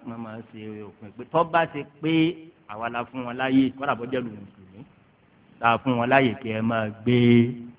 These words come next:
ìlú wa. Ẹni tí wọ́n bá láwọn máa jẹ, wọ́n máa jẹ nǹkan wọn. A lè,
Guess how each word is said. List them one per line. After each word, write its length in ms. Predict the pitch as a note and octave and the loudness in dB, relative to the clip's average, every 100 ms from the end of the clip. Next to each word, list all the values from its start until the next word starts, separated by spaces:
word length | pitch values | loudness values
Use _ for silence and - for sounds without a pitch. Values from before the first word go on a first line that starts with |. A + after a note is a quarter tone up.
| _ _ - | _ _ -12
ìlú 280 | F#2 F#2+ G2+ | -6 -2 0
wa. 180 | G2+ G2+ G2 - - - _ _ | 2 0 -2 -8 -20 -20 _ _
Ẹni 140 | G#2+ | -8
tí 80 | C3+ | 0
wọ́n 140 | C#3 C#3+ | 0 4
bá 100 | C#3+ | 6
láwọn 340 | C#3+ B2 A#2 | 6 4 2
máa 260 | B2 A#2+ B2 A#2 | 2 2 0 -2
jẹ, 220 | A#2 A2+ A2+ - - - | 0 0 0 -10 -20 -14
wọ́n 180 | A2 | -8
máa 160 | C#3 A2+ | -6 -4
jẹ 180 | G#2+ A2 | -2 -2
nǹkan 240 | G2 A2+ A2 | -2 0 2
wọn. 200 | A#2 A#2+ - - _ _ _ _ _ _ _ _ _ _ _ _ _ _ - | 2 -2 -14 -20 _ _ _ _ _ _ _ _ _ _ _ _ _ _ 2
A 60 | B2 | 6
lè, 160 | C3 | 6